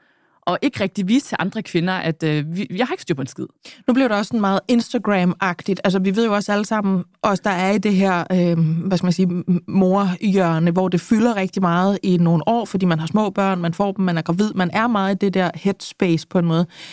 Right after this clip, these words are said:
Speaker 2: Altså, ved man godt, der findes nogle profiler, hvor, øh, pæne billeder, øh, pæne tekster.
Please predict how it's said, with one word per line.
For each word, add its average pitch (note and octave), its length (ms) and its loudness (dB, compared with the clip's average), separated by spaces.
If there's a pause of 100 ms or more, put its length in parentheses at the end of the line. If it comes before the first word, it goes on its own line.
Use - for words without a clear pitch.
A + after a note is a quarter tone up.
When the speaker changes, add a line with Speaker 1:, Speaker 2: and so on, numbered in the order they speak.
(300)
Speaker 2:
Altså, G3+ 160 0
ved A3+ 100 2
man A3 120 0
godt, G3+ 180 -2
der G3 60 0
findes G3+ 300 -2
nogle A#3+ 240 4
profiler, A3+ 420 0
hvor, G3 300 0 (360)
øh, F#3 100 4
pæne A#3+ 360 2
billeder, A3+ 440 0 (480)
øh, G3+ 120 4
pæne G3 260 2
tekster. D3+ 360 -2